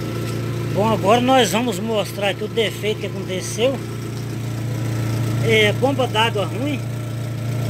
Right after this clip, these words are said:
Olha só como é que tá essa bomba d'água aqui. Observa bem. A bomba d'água ruim. Olha só como é que tá essa bomba d'água. Bomba d'água.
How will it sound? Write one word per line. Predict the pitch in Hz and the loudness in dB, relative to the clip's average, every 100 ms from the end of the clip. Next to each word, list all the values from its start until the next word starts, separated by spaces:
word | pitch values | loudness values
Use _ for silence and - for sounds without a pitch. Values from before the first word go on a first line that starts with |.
| - - - - - - - 202 | -2 0 0 0 0 0 0 2
Olha | 247 | 4
só | 233 - 233 | 4 2 0
como | 226 | 0
é | 226 | 0
que | |
tá | 226 | 2
essa | - 214 | 0 0
bomba | 196 - 196 | 0 -2 -2
d'água | 180 175 175 | 0 0 -2
aqui. | - 190 | -2 -2
Observa | - - 233 220 202 | -2 0 2 2 2
bem. | 180 180 156 - - - - - - - - - - - - - - - - - - - - - - - | 2 0 0 0 0 -2 -2 -2 -2 -2 -2 -2 -2 -2 0 0 0 0 0 0 0 0 0 0 0 0
A | - | 0
bomba | 202 233 226 | 2 4 2
d'água | - 196 208 196 | 2 2 2 2
ruim. | 165 175 220 214 285 - - - - - - - - - - - | -2 -2 -2 0 0 -2 -4 -4 -4 -4 -4 -2 -2 -2 -2 0
Olha | 208 240 233 | 2 4 4
só | - 220 | 4 2
como | 214 220 | 2 0
é | |
que | - | 0
tá | |
essa | 208 202 | 0 0
bomba | 190 185 | 0 0
d'água. | - - - - - - - - - - - - - - - - - - - - - - - - - - - - - - - | 0 0 0 -6 -8 -12 -14 -14 -16 -18 -18 -18 -18 -16 -12 -10 -8 -6 -4 -2 -2 0 0 0 0 0 0 0 0 0 2
Bomba | - 202 202 | 2 2 2
d'água. | 185 214 247 262 | 4 2 2 2